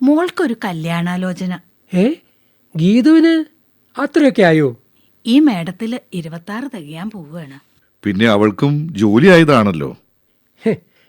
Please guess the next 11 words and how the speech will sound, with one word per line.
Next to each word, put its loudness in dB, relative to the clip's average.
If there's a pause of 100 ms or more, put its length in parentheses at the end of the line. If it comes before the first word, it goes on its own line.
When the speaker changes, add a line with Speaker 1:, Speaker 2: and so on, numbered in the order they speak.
(140)
Speaker 2:
ജീവിത 2
ചെലവ് 0
കാണുമ്പോ -2 (560)
കല്യാണം 2
കഴിക്കാതിരിക്കാ 0
നല്ലതെന്ന് 0
തോന്നും. -2 (320)
Speaker 3:
ഹ്, -4 (240)
വയസ്സുകാലത്ത് 2
നോക്കാൻ 0
ആളില്ലാണ്ടാവുമ്പോ 0